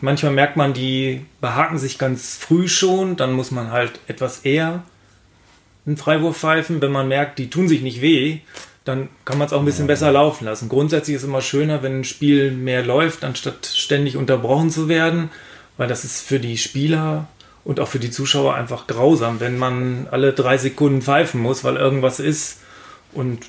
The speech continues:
Speaker 1: das ist ganz wichtig. Und was Timo schon sagte, man darf's eigentlich nicht an sich rankommen lassen. Wenn die Trainer da meckern,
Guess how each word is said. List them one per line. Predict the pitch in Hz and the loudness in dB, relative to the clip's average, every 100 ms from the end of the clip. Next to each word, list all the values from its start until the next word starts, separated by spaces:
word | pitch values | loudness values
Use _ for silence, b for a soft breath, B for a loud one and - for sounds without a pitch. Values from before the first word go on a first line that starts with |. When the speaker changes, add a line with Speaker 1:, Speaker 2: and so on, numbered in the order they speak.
| - | -12
Speaker 1:
das | 131 | -8
ist | 120 | -6
ganz | 131 117 | -6 -4
wichtig. | 123 - 117 135 | -6 -6 -8 -6
Und | 117 - _ - - | -6 -8 _ -20 -16
was | 135 131 - | -2 -2 4
Timo | 151 147 | 4 4
schon | 143 131 | 4 2
sagte, | 139 147 139 | 2 2 0
man | 127 117 | -2 0
darf's | 120 135 - - - | -2 -2 -6 -6 -2
eigentlich | 131 143 123 | 2 2 0
nicht | 143 135 | -2 0
an | 135 | 0
sich | 127 120 - B B B - | 0 -2 -8 B B B 2
rankommen | 143 143 117 110 | 2 2 0 -2
lassen. | 110 - 117 | -4 -4 -4
Wenn | 117 | -2
die | 117 | -4
Trainer | 117 131 131 135 | -2 2 2 4
da | 123 | 2
meckern, | 117 135 156 151 147 | 2 2 2 2 0